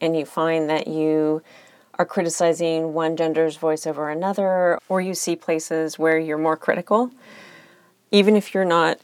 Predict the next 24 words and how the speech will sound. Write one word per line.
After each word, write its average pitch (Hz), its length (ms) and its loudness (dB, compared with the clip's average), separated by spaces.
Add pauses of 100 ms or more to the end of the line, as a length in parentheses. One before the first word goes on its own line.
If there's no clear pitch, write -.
interested 160 440 -2
in 160 140 -2
having 160 280 -2
your 147 100 -2
name 147 240 -2
attributed 202 540 -2
to 208 80 -4
that, 196 200 2
I 175 100 2
would 170 140 2
love 160 320 2
to 175 100 -4
hear 156 640 -4 (500)
how 190 140 0
people 185 280 2
experience 156 480 2
this 147 140 -4
challenge 143 420 -2
and 143 120 -4
what - 120 -2
comes 156 240 -4
out 127 140 6
of - 60 -2
it. - 200 2